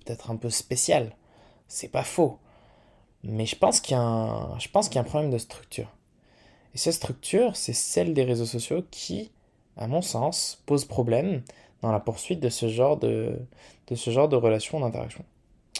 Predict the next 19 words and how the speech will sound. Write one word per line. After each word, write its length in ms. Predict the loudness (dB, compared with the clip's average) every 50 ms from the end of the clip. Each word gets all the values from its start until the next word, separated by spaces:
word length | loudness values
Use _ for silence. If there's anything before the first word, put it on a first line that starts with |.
| -14 -14 -20 -20 -20 -20 -20 -20 -20 -20 -20 -20 -20 -20 -20 -20 -20 -20 -18 -6 -2
Écoutez, 360 | -2 -2 -2 0 4 6 8
voilà, 300 | 10 10 10 10 10 8
ce 340 | 6 2 4 6 6 6 6
premier 300 | 4 2 0 2 2 4
podcast, 520 | 4 4 4 4 2 0 0 0 0 0
euh, 140 | 0 0 0
touche 260 | -2 -4 -6 -6 0
déjà 300 | 2 2 4 4 4 4
à 40 | 4
sa 160 | 4 2 0
fin. 400 | 0 0 0 0 0 0 -2 -2
Je 120 | -2 -2 -4
pense 300 | -2 0 -2 0 0 2
avoir 220 | 2 2 2 2 0
dit 140 | 0 -2
ce 160 | -2 -4 -6 -6
que 160 | 0 0 0
je 100 | 0 2
voulais, 500 | 0 2 4 6 6 6 6 4 2